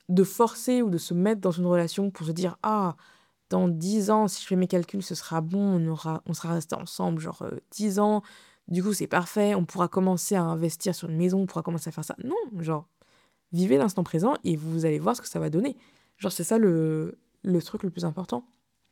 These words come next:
Et donc, justement, euh, par rapport à tout ça, donc c'est un peu mes, mes conseils. Donc, je pense que si on devait garder, euh,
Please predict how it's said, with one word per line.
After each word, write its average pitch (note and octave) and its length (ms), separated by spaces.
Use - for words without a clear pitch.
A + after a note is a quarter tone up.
Et A3 60
donc, G#3+ 260
justement, F#3 800
euh, D#3 200
par F#3 120
rapport F3+ 320
à D3+ 40
tout - 120
ça, G#3 380
donc F#3+ 140
c'est G3 100
un B3+ 100
peu B3+ 160
mes, F#3 460
mes F3+ 180
conseils. G3 540
Donc, E3+ 240
je - 80
pense G#3+ 200
que G#3 80
si - 160
on F#3+ 80
devait E3+ 560
garder, E3+ 540
euh, D#3+ 120